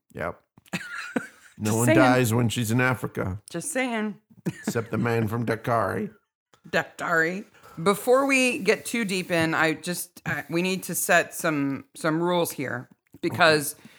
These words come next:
Speaker 2: we've got Tom and we've got Tom.
Speaker 1: No,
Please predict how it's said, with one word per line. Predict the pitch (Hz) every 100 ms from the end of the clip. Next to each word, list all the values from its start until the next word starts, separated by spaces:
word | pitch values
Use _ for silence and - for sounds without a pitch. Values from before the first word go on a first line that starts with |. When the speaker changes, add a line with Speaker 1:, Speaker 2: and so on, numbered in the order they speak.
| _ -
Speaker 2:
we've | 156 139
got | 143 143
Tom | - 190 190 202 214 -
and | 170
we've | 165
got | 143 139
Tom. | - 165 123 107 -
Speaker 1:
No, | 131 123 113 113